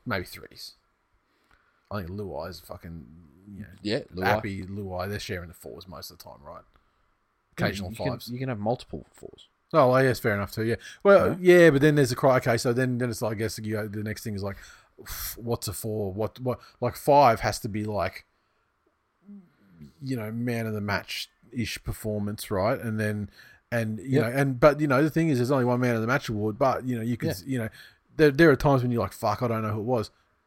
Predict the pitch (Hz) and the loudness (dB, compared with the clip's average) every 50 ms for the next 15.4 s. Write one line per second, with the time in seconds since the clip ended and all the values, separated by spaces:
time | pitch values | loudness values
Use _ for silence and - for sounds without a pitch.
0 | _ _ _ _ - 131 123 120 - 120 107 101 98 95 92 - - - _ _ | _ _ _ _ 0 0 0 2 2 2 2 2 2 -2 -6 -10 -16 -18 _ _
1 | _ - 135 131 92 - _ - 104 104 110 120 107 95 87 76 82 107 98 - | _ -14 -14 -14 -14 -14 _ -10 -6 -2 -2 -2 -2 -2 -4 -8 -10 -8 -6 -6
2 | 104 104 113 113 101 - 127 113 - 120 107 - - - - - - - _ _ | -4 -4 -6 -6 -8 -8 -10 -8 -8 -8 -10 -10 -12 -18 -20 -20 -20 -20 _ _
3 | _ _ _ - 113 110 104 - - 143 135 123 113 123 120 117 110 104 92 - | _ _ _ -2 -2 -2 -2 0 0 2 2 2 0 -2 -6 -6 -8 -10 -10 -14
4 | - - - _ _ _ _ _ _ _ - 98 82 - - - _ _ _ _ | -16 -20 -20 _ _ _ _ _ _ _ -6 -6 -6 -8 -10 -16 _ _ _ _
5 | - - _ - 220 202 165 131 - - - _ - 240 247 - - - 160 147 | -20 -20 _ 4 4 6 6 4 0 -8 -16 _ 4 4 4 4 4 2 0 0
6 | 240 269 233 175 160 131 - - 127 - 127 110 101 95 - - 98 104 135 160 | 2 2 4 4 4 4 4 2 -2 -2 -4 -4 -4 -4 -4 0 2 2 2 2
7 | 135 120 107 - 117 107 104 101 98 95 90 104 123 147 147 127 - 127 135 170 | 2 0 -2 0 0 0 0 0 -2 -6 -8 -12 -10 -8 -6 -6 -6 -4 -4 -2
8 | 196 185 151 127 127 117 113 120 117 - - - 120 113 120 131 127 110 90 117 | -2 -2 0 0 0 0 0 -2 -6 -6 -6 -6 -4 -4 -4 -4 -4 -2 -2 -4
9 | 117 113 117 107 - - 113 98 95 - - 117 120 117 113 107 104 101 95 - | -2 -2 -4 -4 -4 -4 -4 -4 -4 -4 -4 -2 -2 0 0 -2 -2 -4 -4 -2
10 | - 123 117 123 123 120 107 101 107 104 - - - 151 - - 135 110 - 113 | 2 4 4 6 4 2 0 -2 -2 -4 -4 -4 -6 -6 -2 -2 -2 0 2 2
11 | 127 165 135 - - 127 110 104 101 113 104 101 110 131 - - - - _ _ | 2 2 2 0 0 -2 -2 -2 -2 -2 -2 -2 -4 -6 -10 -14 -20 -20 _ _
12 | _ - 131 135 127 - - 123 104 98 101 139 139 110 98 101 - _ _ _ | _ -4 -2 -2 -2 -2 -4 -4 -4 -2 0 2 2 2 0 -4 -10 _ _ _
13 | _ _ _ _ _ - 135 143 170 180 170 - 196 170 147 131 113 117 - - | _ _ _ _ _ -6 0 2 2 2 2 0 -2 -2 -2 -2 -2 -4 -4 -4
14 | - 123 127 123 113 - 139 117 104 92 - - 120 113 120 123 110 107 104 107 | -2 -2 -2 -2 -2 -2 0 0 0 -2 -4 -2 -2 -2 -2 -2 -2 -2 -4 -2
15 | 110 113 - - 156 160 - | -4 -4 -2 -2 -2 -2 -2